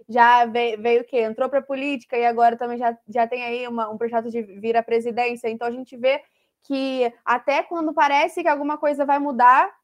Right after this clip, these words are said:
não muda, né? É de, é, sempre tem alguma, é, puxando de volta, né?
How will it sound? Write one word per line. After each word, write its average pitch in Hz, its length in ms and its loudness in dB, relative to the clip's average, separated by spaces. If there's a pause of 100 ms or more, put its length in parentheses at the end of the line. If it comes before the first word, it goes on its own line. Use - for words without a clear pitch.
(540)
não 262 160 -4
muda, 214 480 -6
né? 214 240 -8
É 220 120 0
de, 220 180 -8
é, 214 500 6
sempre 262 300 -6
tem 277 100 -4
alguma, 254 300 -6 (240)
é, 220 240 6 (160)
puxando 254 480 -6
de 226 120 -8
volta, 208 440 0
né? 196 160 -12